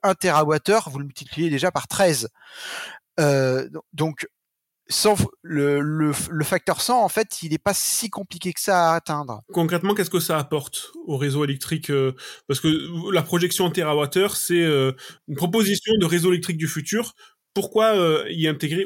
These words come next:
Speaker 2: autant de, de steppes ?
Speaker 1: Alors déjà, on va dire que au niveau de, au niveau des autres scénarios, des, techniquement, tous les scénarios ont du stockage. Déjà, à partir du moment où ils ont,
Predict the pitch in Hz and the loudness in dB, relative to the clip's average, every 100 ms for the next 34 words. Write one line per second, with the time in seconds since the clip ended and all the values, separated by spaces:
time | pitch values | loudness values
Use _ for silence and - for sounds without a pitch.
0 | 190 190 170 185 180 151 143 135 135 - | 0 -2 0 0 0 0 0 -2 -4 -6
1 | 131 - - _ 147 151 135 147 160 190 | -10 -12 -20 _ 0 2 2 2 2 4
2 | 202 147 139 - - 139 180 - 147 131 | 4 4 -2 -6 -16 -2 -2 -2 -2 -2
3 | 139 143 - - _ - 160 170 160 175 | -2 -6 -12 -20 _ -6 -2 -2 0 0
4 | 139 131 123 123 120 123 143 147 147 156 | 0 -2 0 0 0 0 -2 -2 -2 -2
5 | 127 123 151 - 135 127 143 190 156 147 | -2 -4 -4 -4 -2 -2 2 0 0 -4
6 | - - _ _ - 185 202 214 233 - | -6 -20 _ _ -2 0 -2 0 -2 0
7 | 240 220 - 196 185 202 226 233 208 190 | -2 0 0 2 2 4 2 0 -2 -6
8 | - 190 175 135 117 139 165 - 175 208 | -4 -2 0 -2 -2 0 2 2 -2 0
9 | 202 196 196 208 208 160 151 156 196 | -2 0 0 0 0 -4 -4 -4 -6